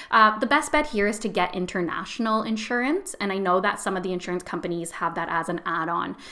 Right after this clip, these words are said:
So I would just say, you know, connect with the company, tell them you're moving, make sure that you're covered, you know, across Canada, um, internationally if possible. The next question is, if you could have done one thing differently when starting your nutrition business,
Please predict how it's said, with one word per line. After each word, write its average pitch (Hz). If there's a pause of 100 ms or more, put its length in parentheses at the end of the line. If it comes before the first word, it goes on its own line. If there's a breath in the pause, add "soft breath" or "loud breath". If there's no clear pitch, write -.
(120)
So -
I 214
would 220
just 233
say, 214
you 202
know, 196
connect -
with 320
the 320
company, 240
tell 226
them 240
you're 240
moving, 202
make 190
sure 185
that 180
you're 180
covered, 175 (340 loud breath)
you 190
know, 175
across 277
Canada, 202 (300 loud breath)
um, 175
internationally 185
if 170
possible. - (1800 loud breath)
The 254
next 359
question 226
is, 220
if 226
you 285
could 359
have 349
done 233
one 196
thing 240
differently 190
when 180
starting 190
your 202
nutrition 202
business, 180